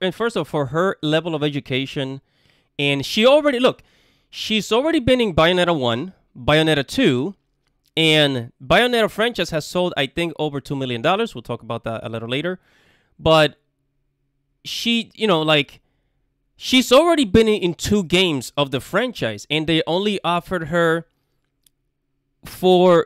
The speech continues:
four thousand dollars. If anything, if anything, the longer you are with a company and the longer you're with a franchise, they should be paying you more money.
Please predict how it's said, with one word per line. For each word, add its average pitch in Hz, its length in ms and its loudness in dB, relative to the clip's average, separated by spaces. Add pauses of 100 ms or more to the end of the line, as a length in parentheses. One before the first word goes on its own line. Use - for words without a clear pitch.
four 170 240 2
thousand 160 340 0
dollars. 117 480 -4 (720)
If 233 240 4
anything, 175 580 0 (340)
if 190 220 0
anything, 180 460 -2 (260)
the 165 220 4
longer 208 360 2
you 214 280 2
are 208 100 6
with 175 160 0
a 139 80 0
company 151 500 -4
and 151 120 -6
the 135 80 -2
longer 151 240 -2
you're 143 160 0
with 135 160 -4
a 117 80 -4
franchise, 139 500 -6
they 170 100 0
should 208 180 -8
be 208 100 -10
paying 175 260 -6
you 156 140 -6
more 135 180 -6
money. 135 400 -2